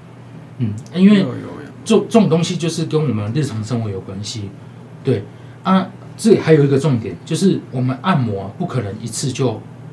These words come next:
Speaker 1: 就不可能一次就好。
Speaker 2: 嗯，
Speaker 1: 对，
Speaker 2: 没错。
Speaker 1: 大家都会讲说，“哦，水的啊，水喝，这是不可能，这是不可能的事。”
Speaker 2: <laughs> 对。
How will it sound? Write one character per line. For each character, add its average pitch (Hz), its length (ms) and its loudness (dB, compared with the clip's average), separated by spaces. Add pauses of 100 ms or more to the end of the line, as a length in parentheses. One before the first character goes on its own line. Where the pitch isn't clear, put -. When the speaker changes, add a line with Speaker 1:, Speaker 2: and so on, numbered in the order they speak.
(1300)
Speaker 1:
就 185 160 4 (100)
不 - 80 -10
可 147 140 0
能 110 100 0
一 110 60 -4
次 120 180 -4
就 127 160 -2
好。 113 240 -8 (840)
Speaker 2:
嗯， 131 160 -2
Speaker 1:
对， 127 80 0
Speaker 2:
没 117 40 -2
错。 113 80 -8
Speaker 1:
大 196 140 4
家 175 160 4
都 180 100 6
会 175 80 6
讲 120 160 -2
说 143 220 -2
，“哦， 113 140 -6 (100)
水 123 220 -6
的 120 120 0
啊， 113 60 -2
水 117 200 -8
喝， 117 200 -2 (260)
这 160 100 -2
是 160 140 -2
不 117 140 0
可 131 180 -2
能， 127 100 -2 (140)
这 180 100 2
是 180 100 8
不 190 120 2
可 131 100 2
能 110 140 0
的 107 60 -2
事。” 117 260 -4 (320)
Speaker 2:
<laughs> 170 180 4
对。 117 160 0